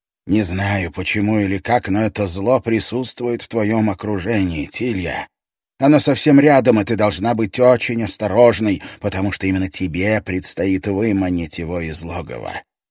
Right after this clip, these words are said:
Тилья почувствовала, как у неё пересохло во рту, точь-в-точь, как на утро после попойки,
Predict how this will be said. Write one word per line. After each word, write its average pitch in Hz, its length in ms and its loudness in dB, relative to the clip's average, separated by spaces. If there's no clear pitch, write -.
Тилья 98 360 -2
почувствовала, 90 640 -4
как 87 200 -10
у 92 40 -6
неё 87 200 -4
пересохло 87 580 -6
во 85 200 -8
рту, 82 420 -10
точь-в-точь, 85 500 -6
как - 200 -10
на 80 180 -6
утро 85 280 -10
после 78 340 -10
попойки, 82 680 -10